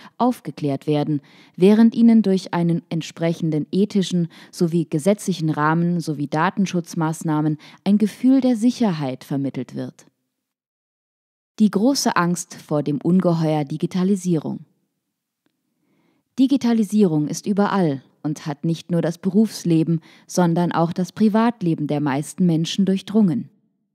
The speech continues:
Kaum jemand kann sich mehr ein Leben ohne Smartphone, ohne Tablet und ohne cloudbasierte Datenbanken vorstellen. Und dennoch, sie will einfach nicht verschwinden, die Angst vor der Digitalisierung. Je mehr sich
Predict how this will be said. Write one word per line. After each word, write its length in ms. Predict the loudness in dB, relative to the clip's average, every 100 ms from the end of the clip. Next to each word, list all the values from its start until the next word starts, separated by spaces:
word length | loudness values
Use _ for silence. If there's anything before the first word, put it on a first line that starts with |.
| _ _
Kaum 320 | -2 4 6 6
jemand 460 | 6 2 0 -2
kann 240 | -4 -2 -2
sich 200 | -2 0
mehr 220 | 0 0
ein 100 | 2
Leben 340 | 4 4 4
ohne 280 | 2 2 0
Smartphone, 800 | 0 0 0 -2 -2 2 2 2 -4 -20 -8
ohne 240 | -2 -2
Tablet 580 | 0 -4 -2 -2 -4 -6 _ -8
und 260 | -8 -4
ohne 240 | 0 0 -2
cloudbasierte 840 | 0 2 2 2 -2 0 -4 -4
Datenbanken 720 | -2 -4 -2 -4 -2 -4 -8
vorstellen. 720 | -6 -2 -2 -4 -8 -8 -8 -12 _ _ _ -4
Und 180 | -2
dennoch, 440 | 2 2 0 -6 _ _ _ _ _ -20
sie 240 | -4 0 4
will 120 | 2
einfach 460 | 4 0 0 -2 0
nicht 240 | -2 -4
verschwinden, 680 | -6 -6 0 0 0 -6 -10 _ _ _
die 120 | -2
Angst 460 | 0 0 -4 -8 -20
vor 200 | -10 -6
der 80 | -6
Digitalisierung. 880 | -6 -4 0 2 2 2 0 0 -8 -14 _ _ _ -20 _
Je 120 | 0 4
mehr 300 | 6 6 4
sich 320 | 0 -2